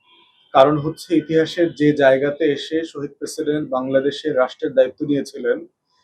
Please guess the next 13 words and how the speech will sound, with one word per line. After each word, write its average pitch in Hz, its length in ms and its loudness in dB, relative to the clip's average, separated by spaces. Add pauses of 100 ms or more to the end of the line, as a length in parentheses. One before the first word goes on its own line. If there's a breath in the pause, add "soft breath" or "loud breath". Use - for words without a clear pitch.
(220)
এবং 160 380 4
তার 160 180 10
পরবর্তীতে 160 800 4 (520)
উনি 156 420 2
ভারতের 156 500 2
সাম্রাজ্যবাদের 151 920 0
বিপক্ষে - 600 -6 (400)
স্বাধীন 160 560 0
বাংলাদেশের 156 680 2
জন্য 151 400 -2
যা 139 180 0
যা 143 160 -2
করেছেন, 131 520 -4